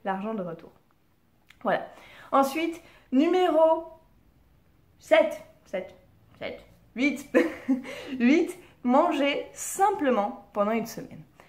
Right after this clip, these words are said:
Évitez de regarder sur Pinterest, essayez de pas de copier telle ou telle recette de, dans un livre de, de recettes. Vous allez avoir ach-, devoir acheter plein de, de, d'ingrédients un peu bizarroïdes,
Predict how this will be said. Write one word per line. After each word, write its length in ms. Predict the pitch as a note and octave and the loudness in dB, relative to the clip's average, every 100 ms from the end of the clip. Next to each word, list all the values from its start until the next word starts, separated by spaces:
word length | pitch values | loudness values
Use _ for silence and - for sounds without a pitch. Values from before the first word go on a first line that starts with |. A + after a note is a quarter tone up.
| _ _ _ _ _ - | _ _ _ _ _ -2
Évitez 560 | F4+ E4+ - D#4+ D#4 | 2 2 2 0 0
de 100 | B3 | 2
regarder 300 | A#3+ A#3+ A3+ | 2 4 2
sur 200 | B3 A#3+ | 0 -6
Pinterest, 760 | - G#3+ G#3 G3 G#3+ B3 C4 - | -6 -4 0 2 2 2 0 -4
essayez 360 | A3+ A3 C4 B3 | -4 -4 -4 -6
de 100 | G#3+ | -2
pas 160 | B3 | 0
de 100 | A#3 | 0
copier 500 | A#3 B3+ A#3+ A#3 A#3 | -2 -4 -6 -6 -6
telle 240 | A3 A3+ A3+ | -2 -2 -4
ou 60 | |
telle 420 | A3 A#3+ A3+ G#3 F#3+ | -4 -2 0 2 2
recette 540 | F#3+ A3 - A3+ G3+ | 0 -6 -6 -6 -4
de, 220 | F#3 F3+ F3 | -4 -4 -6
dans 200 | F#3+ F#3+ | -6 -4
un 80 | |
livre 340 | F#3+ G#3+ G3+ F3+ | -4 -6 -6 -6
de, 520 | E3+ E3 D#3 D3 E2 - - - - - | -6 -6 -8 -10 -12 -16 -18 -20 -20 -16
de 120 | E3+ | -12
recettes. 600 | E3 E3 E3 - - - - _ _ - | 0 0 0 -4 -8 -10 -20 _ _ -6
Vous 120 | G3+ | -2
allez 220 | A3 G#3+ | 0 2
avoir 360 | G3+ G3+ G3+ G#3 | 2 2 0 0
ach-, 300 | G#3 - - | -2 -6 0
devoir 300 | A3+ A3+ A#3 | 2 4 4
acheter 280 | A3 - A3 | 2 -2 -6
plein 320 | - C4 D4+ | 0 4 4
de, 340 | C#4 B3 A#3+ | 4 4 2
de, 280 | A3+ G3 G#3 | 0 -6 -8
d'ingrédients 720 | F#3+ F3+ G3+ G3+ G#3 G3+ G#3+ | -6 -4 -4 -4 -4 -2 2
un 120 | G#3 F#3 | 2 2
peu 180 | F#3 | 0
bizarroïdes, 720 | G3+ F#3 F#3+ F3+ F3 G#3+ D#4 | -6 -2 -2 0 -2 -2 -2